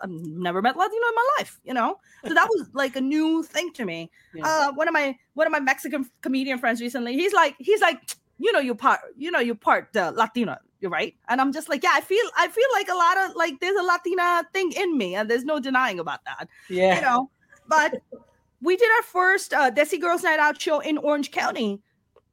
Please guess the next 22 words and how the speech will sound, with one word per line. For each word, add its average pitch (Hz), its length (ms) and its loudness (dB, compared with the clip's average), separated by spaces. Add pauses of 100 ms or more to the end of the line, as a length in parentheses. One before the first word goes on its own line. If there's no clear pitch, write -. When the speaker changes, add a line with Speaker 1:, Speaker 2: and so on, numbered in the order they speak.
(180)
Speaker 2:
Yeah. 135 120 -20 (100)
Speaker 1:
Three 403 440 2 (120)
hundred 330 520 -4
and 302 180 -2 (140)
thirty 247 680 -6 (760)
South 285 240 2
Asian 233 300 0
women 202 240 -4
showed 180 240 -4
up 160 120 -6
to 151 100 -10
that - 180 -14
show - 240 -16 (180)
on 269 220 4
a 226 60 4
Speaker 2:
Wow. 220 260 0
Speaker 1:
Wednesday 233 580 0 (160)
night. - 560 -20 (2250)
Do 349 60 -4
you 440 60 0
Speaker 2:
Amazing. 302 220 2
Speaker 1:
understand? 381 360 2